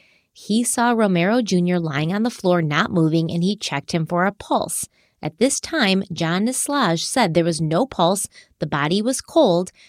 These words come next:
and the blood underneath Romero Junior's head was coagulated. Police and ambulance arrived within ten to fifteen minutes after this. Lawrence Romero Junior was found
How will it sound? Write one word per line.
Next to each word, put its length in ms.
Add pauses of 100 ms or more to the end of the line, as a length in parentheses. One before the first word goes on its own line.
and 200
the 40
blood 380
underneath 580
Romero 440
Junior's 480
head 240
was 260
coagulated. 1120 (340)
Police 400
and 120
ambulance 520
arrived 520
within 280
ten 260
to 120
fifteen 460
minutes 400
after 340
this. 480 (640)
Lawrence 360
Romero 400 (120)
Junior 520
was 260
found 420